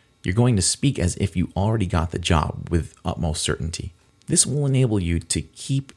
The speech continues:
drawing that energy into you, therefore reflecting on everyone else you meet, and it begins amplifying. The first step here would be to understand what the universe is and how it affects your life,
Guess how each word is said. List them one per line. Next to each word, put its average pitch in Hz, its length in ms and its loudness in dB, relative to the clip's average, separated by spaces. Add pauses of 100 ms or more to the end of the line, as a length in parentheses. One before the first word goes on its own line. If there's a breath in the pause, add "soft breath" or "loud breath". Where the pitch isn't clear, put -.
drawing 95 480 6
that 85 220 2
energy 95 320 2
into 95 340 2
you, - 260 -8
therefore 85 500 0
reflecting 85 540 -2
on 80 220 -2 (100)
everyone 117 520 2
else - 560 0 (160)
you 92 120 2
meet, 90 280 0 (240)
and 76 100 0
it 65 80 -6
begins 80 460 0
amplifying. - 640 -2 (500)
The 107 60 2
first 170 320 0
step - 280 -4
here 92 220 2
would 85 280 -4
be 107 160 -2
to - 160 -6
understand 107 720 2
what 80 100 -2
the 82 80 -6
universe 85 400 0
is - 240 2
and - 160 -2
how - 420 -4
it 107 140 0
affects - 540 0
your 90 240 0
life, - 400 -4